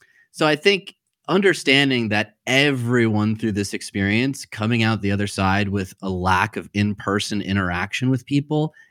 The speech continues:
and a real fearfulness of other people, especially strangers, wearing masks, not being able to see smiles, avoiding eye contact for an entire year, physical distance, all those things that create connection, we turned off for an entire year. And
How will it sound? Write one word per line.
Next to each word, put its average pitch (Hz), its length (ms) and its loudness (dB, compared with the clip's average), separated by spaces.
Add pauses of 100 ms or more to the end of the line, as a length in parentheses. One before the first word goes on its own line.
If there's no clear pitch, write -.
and 131 160 4
a 123 40 4
real 127 360 2
fearfulness 165 1000 0 (160)
of 160 160 -2
other 170 240 0
people, 185 440 -4
especially 110 420 -6
strangers, 117 840 -2 (160)
wearing 107 400 2
masks, 107 440 0
not 98 200 0
being 117 140 0
able 113 120 0
to 107 60 -4
see 117 220 -2
smiles, 110 640 0 (360)
avoiding 113 520 2
eye 120 200 4
contact 123 500 0
for - 120 -8
an 120 60 -2
entire 120 320 0
year, 117 440 2 (320)
physical 127 420 0
distance, 135 720 -4 (300)
all 170 160 4
those 185 180 0
things 156 240 0
that 135 140 -2
create 120 340 0
connection, 113 600 -2 (280)
we 143 140 0
turned 170 400 0
off 123 320 0
for - 80 -6
an 113 80 0
entire 113 360 0
year. 101 540 -2 (440)
And 120 160 2